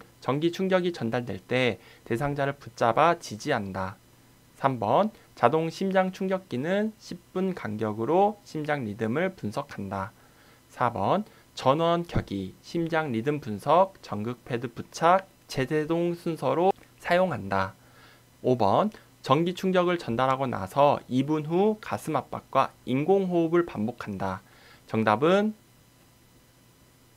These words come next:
일 번,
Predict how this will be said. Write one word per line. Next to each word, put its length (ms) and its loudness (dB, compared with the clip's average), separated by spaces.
일 160 0
번, 340 4